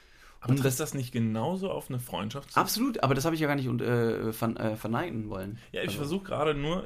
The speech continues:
Speaker 1: genau, aber ich versuche deshalb den Punkt rauszustellen, wie nah sich
Speaker 2: Oder wo sich
Speaker 1: die
Speaker 2: die Liebe
Speaker 1: Liebe,
Speaker 2: zwischen
Speaker 1: also wie,
Speaker 2: Ja, ja.
Speaker 1: wie sehr sie sich wirklich unterscheidet. Also
Speaker 2: Mhm.
Speaker 1: das finde ich gerade interessant mal zu beleuchten, weil ich versuche gerade in meinem Kopf auseinanderzuziehen,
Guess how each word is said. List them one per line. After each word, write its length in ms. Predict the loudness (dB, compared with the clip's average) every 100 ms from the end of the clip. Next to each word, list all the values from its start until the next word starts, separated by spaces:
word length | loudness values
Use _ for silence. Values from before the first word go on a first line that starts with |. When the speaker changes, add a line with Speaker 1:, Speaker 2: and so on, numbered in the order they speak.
| -8
Speaker 1:
genau, 400 | -4 -2 -2 -2 -4
aber 160 | -4
ich 80 | -2
versuche 320 | -4 -4 -2
deshalb 360 | -4 0 -2 0
den 200 | -2 -2
Punkt 320 | -2 -2 0
rauszustellen, 880 | 0 0 -2 -4 0 2 2 -2 -10 -20 -20 -20 -20 _ -20 -20 -20
wie 480 | -12 -6 -4 0 0
nah 380 | 2 2 2
sich 360 | 0 -4 -4 -14 -18 -18 -4
Speaker 2:
Oder 160 | 0
wo 80 | 2
sich 100 | 2
Speaker 1:
die 160 | 4 6
Speaker 2:
die 80 | 8
Liebe 120 | 8
Speaker 1:
Liebe, 200 | 8 6 6
Speaker 2:
zwischen 140 | 4
Speaker 1:
also 240 | 2 4 6
wie, 40 |
Speaker 2:
Ja, 160 | 6 6
ja. 60 |
Speaker 1:
wie 200 | 4 4
sehr 260 | 2 2 2 2
sie 60 |
sich 240 | -2 2 4
wirklich 280 | 4 4
unterscheidet. 600 | 2 0 -2 -4 -4 0
Also 140 | 2 4
Speaker 2:
Mhm. 40 |
Speaker 1:
das 100 | 2
finde 120 | 0 -2
ich 60 |
gerade 160 | -2 0
interessant 380 | -2 0 0 0
mal 100 | -2
zu 100 | 0
beleuchten, 400 | 2 2 2 2
weil 120 | 0
ich 80 | 2
versuche 260 | 2 2 0
gerade 180 | 0
in 60 | 2
meinem 160 | 0 -2
Kopf 240 | -4 -4
auseinanderzuziehen, 840 | -2 0 2 0 -2 -6 -2 0